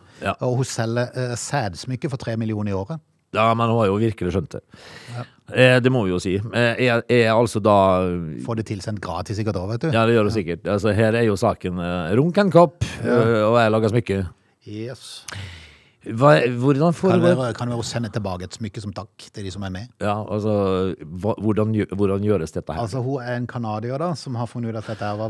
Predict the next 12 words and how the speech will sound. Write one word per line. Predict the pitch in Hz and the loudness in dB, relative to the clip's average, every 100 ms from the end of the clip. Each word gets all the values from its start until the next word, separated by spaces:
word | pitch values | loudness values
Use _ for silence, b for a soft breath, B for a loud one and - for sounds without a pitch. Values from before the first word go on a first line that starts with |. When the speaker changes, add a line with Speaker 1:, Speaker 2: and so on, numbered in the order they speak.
| 113 | -4
Speaker 2:
veldig | 117 117 117 110 - | -4 -6 -6 -8 -6
kult. | 175 180 _ - | -6 -6 _ -8
Eh, | 147 135 135 131 127 | -4 -2 0 -2 -4
får | 151 - | -6 -8
tilsendt | 135 - 143 - | -8 -6 -8 -6
sæd | 139 156 147 | -6 -6 -6
fra | - 127 | -8 -8
kunde | - 135 107 156 156 b b | -6 -6 -4 -6 -8 b b
som | - 120 | -10 -4
hun | 110 | -2
da | 107 | -2
tørker | - 135 - - 175 - | -2 -4 -4 -2 -2 -2